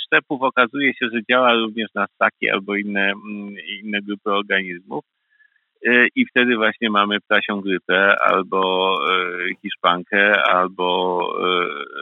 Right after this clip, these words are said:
e, Hongkong pięćdziesiąt sześć i tak dalej. Mm, i to, to będzie się działo. I, y, a ponieważ ma-, one mają coraz łatwiej, to my musimy coraz bardziej przeciwdziałać.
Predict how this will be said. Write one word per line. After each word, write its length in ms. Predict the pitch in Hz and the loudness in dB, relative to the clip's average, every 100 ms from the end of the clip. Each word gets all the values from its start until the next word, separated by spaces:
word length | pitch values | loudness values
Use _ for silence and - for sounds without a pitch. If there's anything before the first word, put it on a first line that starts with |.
| 69 | -8
e, 40 | |
Hongkong 500 | 101 101 98 - 92 | -4 -4 -4 -8 -8
pięćdziesiąt 500 | - 87 87 - 92 - | -4 -4 -4 -6 -10 -6
sześć 240 | 73 65 - | -2 -2 -4
i 40 | _ | _
tak 120 | - | -8
dalej. 340 | - 165 95 65 _ _ _ _ _ _ _ _ | 0 2 2 0 _ _ _ _ _ _ _ _
Mm, 360 | 123 113 117 117 - | -4 0 0 -2 -4
i 80 | 127 | -4
to, 160 | 151 - _ | -2 -2 _
to 80 | 135 | -4
będzie 340 | 120 180 190 185 | 0 0 0 -4
się 180 | 175 | -6
działo. 400 | 147 143 101 85 | 0 2 4 2
I, 280 | 90 107 117 113 - | -2 -2 -4 -8 -6
y, 100 | 123 - | -2 2
a 120 | 120 | 0
ponieważ 480 | - 123 139 143 - - _ _ | 2 0 0 -2 -4 -12 _ _
ma-, 200 | 123 123 | 0 2
one 240 | - 135 139 | 2 2 2
mają 500 | 127 123 123 123 101 _ _ _ - | 2 2 0 -2 -6 _ _ _ 0
coraz 200 | 110 104 | 2 2
łatwiej, 360 | 220 226 - 107 | 2 2 0 -4
to 80 | 226 | 0
my 160 | 139 165 | 0 2
musimy 480 | 208 156 107 110 139 | 0 0 -2 0 0
coraz 240 | - 135 127 | 0 0 2
bardziej 280 | 117 104 110 | 0 0 -4
przeciwdziałać. 880 | - - 147 _ - 202 143 104 | -10 -16 -20 _ -2 2 4 2